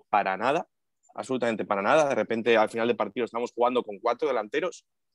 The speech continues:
y más la defensa, y digo, "Pero, pero eso, el centro del campo está vacío".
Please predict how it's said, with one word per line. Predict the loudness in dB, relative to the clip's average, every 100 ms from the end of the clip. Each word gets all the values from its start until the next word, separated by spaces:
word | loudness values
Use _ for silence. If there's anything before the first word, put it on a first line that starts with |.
| _ -10
y | -6
más | -2 2 4
la | 4
defensa, | 4 4 2 2 0 -2
y | -4
digo, | -4 -6
"Pero, | -6 -6
pero | -4 -2 0
eso, | -2 0
el | 0
centro | 2 2
del | 4
campo | 2 4 2
está | 2 -2 0 0
vacío". | 0 -4 -10